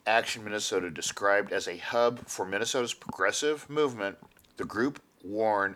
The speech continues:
of a need for mass mobilization in recently leaked, highly confidential documents circulating among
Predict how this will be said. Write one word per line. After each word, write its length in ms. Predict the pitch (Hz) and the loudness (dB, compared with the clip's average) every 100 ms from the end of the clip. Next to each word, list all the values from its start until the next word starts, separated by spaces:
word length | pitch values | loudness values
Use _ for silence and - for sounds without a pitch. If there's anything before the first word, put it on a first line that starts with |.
| - | -2
of 200 | 101 90 | 0 0
a 80 | 90 | 0
need 440 | 87 95 107 107 | -4 -8 -6 -6
for 180 | - 85 | -6 -8
mass 400 | 85 92 113 - | 0 2 2 2
mobilization 720 | 156 160 165 139 147 147 135 | 0 2 -2 0 0 0 -4
in 160 | 107 90 | -6 -4
recently 480 | 90 110 - 120 147 | -2 0 0 -2 -4
leaked, 300 | 127 120 - | -2 -4 -6
highly 480 | - 107 110 135 131 | -4 2 4 4 0
confidential 500 | 135 123 135 123 120 | -4 -4 -4 -4 -4
documents 540 | 117 107 113 101 - | 2 2 2 -8 -6
circulating 440 | 101 101 113 113 | -4 -2 0 -2
among 220 | 107 104 | -2 -6